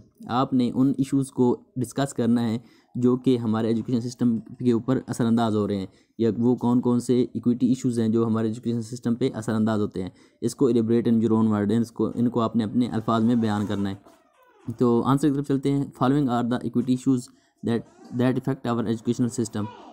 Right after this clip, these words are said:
तो ये जो नीचे दिए गए, ये मुख्तलिफ़ किस्म के इक्विटी इश्यूज़ हैं जो कि हमारे एजुकेशन सिस्टम को अफेक्ट करते हैं। सबसे पहला इशू है जी पॉवर्टी, गुर्बत सबसे पहला इशू है। दूसरी है जी साइलेंट एक्सक्यू-, एक्सक्लूजन है। तीसरा है इनकम।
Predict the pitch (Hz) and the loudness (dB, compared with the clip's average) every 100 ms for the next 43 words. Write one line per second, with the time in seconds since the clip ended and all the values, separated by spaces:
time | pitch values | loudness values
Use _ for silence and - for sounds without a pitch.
0 | - _ _ 117 117 117 117 135 139 131 | -20 _ _ 2 4 4 4 4 4 2
1 | 127 135 135 139 127 139 135 135 131 131 | 2 2 2 2 2 2 2 0 -2 -4
2 | 131 127 131 120 120 120 123 127 151 135 | -2 0 0 0 0 0 0 0 0 0
3 | 120 117 120 131 127 117 120 117 113 123 | 2 2 0 0 0 -2 -4 -2 -4 -4
4 | 131 120 123 - 123 139 143 - 110 113 | -2 -2 -2 -2 -2 0 -2 -4 -4 -4
5 | - 104 98 104 101 - - _ - 143 | -4 -6 -4 -6 -8 -14 -20 _ -8 -6
6 | 135 135 131 131 135 127 131 117 113 113 | -2 0 0 2 2 2 0 2 2 2
7 | 104 104 113 120 127 127 127 127 123 123 | 0 -2 0 0 0 -2 -4 -4 -2 0
8 | 120 127 123 123 131 131 127 120 127 117 | 0 2 2 2 2 2 2 0 -2 0
9 | 127 123 127 - 131 123 - 135 - - | 0 0 -4 0 0 0 -4 -6 -4 0
10 | 131 127 127 127 123 - 131 131 127 123 | 2 4 2 2 0 -2 0 0 0 0
11 | 120 135 147 | 0 0 0